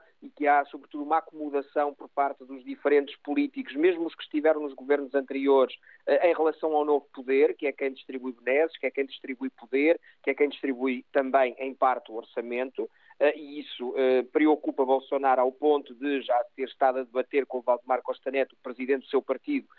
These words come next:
um eventual estatuto de presidente honorário do partido, eh, ter um gabinete em Brasília que lhe permita ter alguma visibilidade.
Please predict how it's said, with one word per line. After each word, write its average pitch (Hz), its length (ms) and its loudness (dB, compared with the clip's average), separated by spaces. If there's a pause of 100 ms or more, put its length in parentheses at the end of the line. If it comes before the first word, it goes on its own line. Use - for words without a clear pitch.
(220)
um 139 100 -2
eventual 143 400 2
estatuto 147 460 -4
de - 80 -20
presidente 139 480 0
honorário 139 400 2
do 135 80 -10
partido, 151 580 -4 (300)
eh, 131 400 2 (320)
ter 160 160 2
um 151 80 -2
gabinete 147 480 2
em 143 80 -2
Brasília 139 720 0
que - 120 -8
lhe 143 60 -4
permita 147 480 -2
ter 151 200 -2
alguma 147 340 0
visibilidade. 123 800 -2